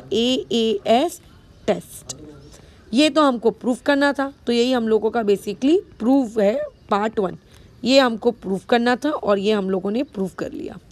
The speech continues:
But इसको प्रूव करने के अलावा तुमको ये भी प्रूव करना है कि एपी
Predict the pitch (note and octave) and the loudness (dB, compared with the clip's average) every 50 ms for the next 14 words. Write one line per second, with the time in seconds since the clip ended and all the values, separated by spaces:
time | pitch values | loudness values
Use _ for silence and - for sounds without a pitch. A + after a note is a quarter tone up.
0 | - - - - - - - - - C3+ E3 G3 G#3+ C#4 D4 - - - C#4+ - | -20 -20 -20 -20 -20 -20 -20 -20 -14 -12 -2 2 2 2 2 2 0 0 0 0
1 | - - - F4+ F#4+ G4 - - D#4+ E4+ D#4+ - D4+ D4 C#4 C4+ D4 C#4 C#4 D#4 | 0 0 4 4 4 4 4 2 0 0 0 -2 -4 -4 -4 -4 -6 -6 -6 -6
2 | D4 - - - B3+ B3+ C#4 C#4+ D4 B3+ A#3+ G#3+ G#3 B3 - - - - - - | -8 -6 -4 -4 -2 0 2 2 2 0 -2 -4 -6 -8 -12 -20 -20 -20 -20 -20
3 | - - - - - D4+ D4 C4 E4 E4+ D#4+ A3 A#3 B3+ B3+ B3 C4+ F4 G4+ - | -20 -20 -6 -2 0 0 0 2 2 2 2 2 0 0 2 4 4 2 4 4
4 | - F4 E4+ C4 A#3 B3+ A#3 A3 G#3+ G3+ G3 F#3+ G#3 B3 E4 - _ - - - | 4 4 4 4 4 2 2 2 0 -2 0 0 -2 -2 -6 -10 _ -20 -20 -20
5 | - - - - - - - - - E4 E4 F4 - - - B3 B3+ C4 B3 _ | -20 -20 -20 -20 -20 -20 -8 0 2 2 2 2 -2 -4 0 0 0 0 0 _
6 | - D#4+ F4 | 4 6 6